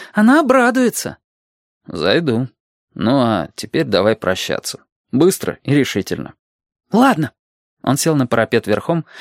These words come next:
широко отвёл свою ладошку и с размаху впечатал в мою ладонь.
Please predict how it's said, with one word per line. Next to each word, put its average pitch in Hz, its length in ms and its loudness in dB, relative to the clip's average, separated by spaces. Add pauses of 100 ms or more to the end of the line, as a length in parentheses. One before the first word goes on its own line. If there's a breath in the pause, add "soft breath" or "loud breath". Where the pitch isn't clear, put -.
(280 loud breath)
широко 147 380 0
отвёл 139 280 2
свою 113 220 0
ладошку 131 720 -2
и 202 140 0
с - 120 -6
размаху 117 600 0
впечатал 110 600 -2
в 98 40 -2
мою 98 300 0
ладонь. 92 400 -4